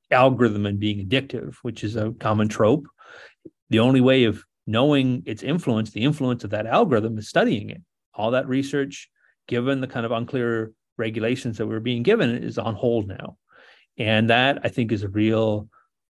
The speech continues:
uh, concern for academic freedom. I think it's a concern for research autonomy. And I think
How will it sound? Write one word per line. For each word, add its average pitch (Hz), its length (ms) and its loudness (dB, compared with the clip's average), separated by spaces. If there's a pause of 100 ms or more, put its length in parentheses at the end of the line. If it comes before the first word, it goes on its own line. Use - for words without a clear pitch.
(480)
uh, - 80 -12 (1120)
concern 151 500 0
for - 80 0
academic 113 420 -4
freedom. 202 560 -2 (160)
I - 80 -10
think 123 160 -2
it's 120 120 -2
a - 20 -12
concern 123 480 2
for 113 580 0
research 117 480 -4
autonomy. 175 560 -4
And 123 340 -2
I - 60 0
think 131 380 -2